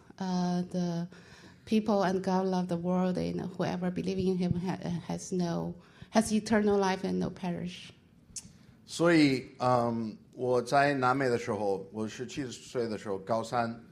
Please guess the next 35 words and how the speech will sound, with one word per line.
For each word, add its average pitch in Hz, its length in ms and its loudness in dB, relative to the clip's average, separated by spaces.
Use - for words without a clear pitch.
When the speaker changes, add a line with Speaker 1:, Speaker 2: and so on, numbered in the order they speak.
Speaker 2:
我 113 160 -2
接 120 200 -2
受 120 200 -2
耶 113 120 0
稣 107 200 -6
基 98 160 -6
督， 92 200 -2
他 107 120 -8
成 117 300 -6
为 104 280 -2
我 98 180 0
的 98 140 -2
救 95 240 -4
主。 - 240 -14
Speaker 1:
Uh, 190 260 -2
so 202 240 0
when 196 160 2
he 190 180 0
was 196 160 -2
seventeen 196 680 0
in 196 40 2
Venezuela, 190 720 -2
uh, 185 140 -2
in 185 120 6
South 190 260 0
America, 190 600 -2
then 185 400 -2
he 196 280 2
really 190 260 2
accept 185 400 -4
the 180 80 -2
Lord 180 300 4
as 180 200 0
his 180 200 -4
savior. 165 580 -2